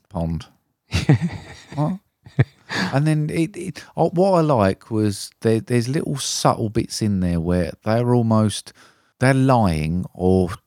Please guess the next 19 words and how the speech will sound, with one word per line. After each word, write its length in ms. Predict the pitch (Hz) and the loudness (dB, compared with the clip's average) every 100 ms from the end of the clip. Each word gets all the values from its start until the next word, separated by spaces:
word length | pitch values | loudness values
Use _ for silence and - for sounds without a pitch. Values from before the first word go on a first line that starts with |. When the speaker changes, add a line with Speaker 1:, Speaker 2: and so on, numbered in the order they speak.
| _ _ - | _ _ -6
Speaker 1:
saying 300 | - 110 104 | 0 2 4
what 160 | 98 | 2
they 120 | 107 98 | 2 0
think 400 | - 120 110 - | 0 -4 -2 0
they 140 | 98 | 0
believe. 600 | 98 92 90 82 82 - _ _ _ - | 2 0 0 -2 -6 -10 _ _ _ -8
And 160 | 101 | 0
we 160 | 110 135 | 2 4
know 200 | 131 113 | 4 2
the 120 | 87 | -2
truth, 380 | - 110 92 - | 0 2 2 2
and 100 | 92 | 2
we 120 | 98 | 2
know 220 | 104 107 | 4 2
the 120 | 95 | 0
dad 340 | 90 110 104 - | -2 0 0 -2
knows 280 | 87 82 80 | -2 -2 -4
the 80 | |
truth. 480 | 76 85 67 71 - | -6 -4 -4 -6 -14